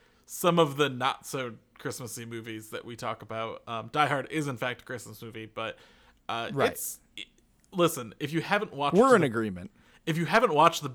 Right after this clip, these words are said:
Speaker 1: Michael Keaton Batman movies recently, go do that 'cause they're
Speaker 2: Oh.
Speaker 1: awesome.
Speaker 2: I did last year, and it, they're so great.
Speaker 1: Yeah.
Speaker 2: And nothing says Christmas like Danny DeVito soaked in fish guts. Uh,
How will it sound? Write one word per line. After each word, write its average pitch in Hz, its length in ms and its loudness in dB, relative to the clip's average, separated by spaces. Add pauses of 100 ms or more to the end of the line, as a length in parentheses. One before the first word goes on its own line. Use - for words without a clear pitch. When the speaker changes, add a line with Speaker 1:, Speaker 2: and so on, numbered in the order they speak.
(120)
Speaker 1:
Michael 143 340 -2
Keaton 135 280 -14
Batman 127 380 -8
movies 117 320 -12
recently, 110 560 -14
go 151 200 0
do 131 360 -6
that 117 360 -6
'cause 110 220 -12
they're 156 100 6
Speaker 2:
Oh. 117 200 6
Speaker 1:
awesome. 98 500 -10 (600)
Speaker 2:
I 135 100 2
did 160 200 4
last 131 380 2
year, 107 360 -2
and 113 160 -4
it, 107 200 -4
they're 110 400 2
so 143 300 2
great. 117 360 -8 (140)
Speaker 1:
Yeah. 113 280 -12
Speaker 2:
And 131 480 -2
nothing 180 380 6
says 180 300 2
Christmas - 680 -2
like 110 500 -2
Danny 151 320 2
DeVito 135 600 2
soaked 139 400 2
in 113 100 2
fish - 320 -2
guts. - 420 -10 (360)
Uh, 120 100 -6